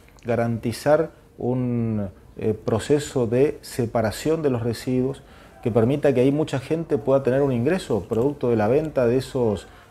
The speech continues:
eh, mismos residuos que, eh, pueden volver al mercado y que se pueden vender. Son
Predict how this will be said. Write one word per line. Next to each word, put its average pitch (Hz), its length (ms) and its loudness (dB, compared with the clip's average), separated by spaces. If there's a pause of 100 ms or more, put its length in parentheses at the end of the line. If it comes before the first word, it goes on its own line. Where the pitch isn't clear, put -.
(100)
eh, 104 360 0
mismos 135 380 -2
residuos 123 440 0
que, 147 360 0 (320)
eh, 107 260 0
pueden 127 380 2
volver 113 360 2
al 139 140 2
mercado 139 480 0
y 135 40 -2
que 120 100 0
se 113 180 -6
pueden 120 360 -2
vender. 139 480 -2 (440)
Son 151 480 -2